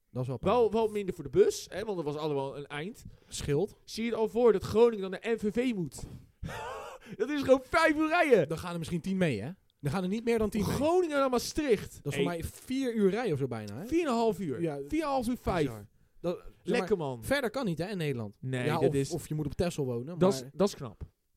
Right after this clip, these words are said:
Speaker 1: Dat is knap.
Speaker 2: Gaan wij dan, gaan wij daar een fragment een keer maken dan? Gaan we mee met de bus? Van
Speaker 1: Dat lijkt me
Speaker 2: Groningen
Speaker 1: wel
Speaker 2: naar
Speaker 1: leuk.
Speaker 2: <laughs> G V V.
Speaker 1: Ik ga denk ik gewoon slapen dan.
Speaker 2: <laughs> Dat is wel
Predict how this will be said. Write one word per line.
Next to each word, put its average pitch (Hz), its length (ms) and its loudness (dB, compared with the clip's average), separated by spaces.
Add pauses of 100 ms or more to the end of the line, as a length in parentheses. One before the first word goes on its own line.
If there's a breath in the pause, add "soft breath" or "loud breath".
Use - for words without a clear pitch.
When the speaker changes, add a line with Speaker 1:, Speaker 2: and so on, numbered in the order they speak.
Speaker 1:
Dat 143 100 -8
is - 60 -14
knap. 85 280 -14
Speaker 2:
Gaan 196 140 2
wij 247 120 2
dan, 247 120 0
gaan 254 140 -2
wij 247 80 0
daar 254 100 0
een 247 60 0
fragment 220 380 -2
een - 60 -14
keer 165 140 -2
maken 143 380 -6
dan? 143 260 -6
Gaan 196 220 0
we 233 60 2
mee 240 240 2
met 226 160 4
de 226 80 0
bus? 185 460 4 (100)
Van 196 140 0
Speaker 1:
Dat - 120 -4
lijkt - 0 -
me - 60 4
Speaker 2:
Groningen 262 380 10
Speaker 1:
wel 247 80 8
Speaker 2:
naar 247 140 2
Speaker 1:
leuk. 294 140 8 (100)
Speaker 2:
<laughs> - 40 -6
G - 0 -
V 220 400 8
V. 185 300 8
Speaker 1:
Ik 131 100 -10
ga - 120 -6
denk 110 60 -4
ik 117 80 -6
gewoon 113 160 -4
slapen 113 360 -8
dan. - 160 -10
Speaker 2:
<laughs> 160 100 -6 (1300 soft breath)
Dat 151 180 -4
is 175 60 2
wel - 20 -4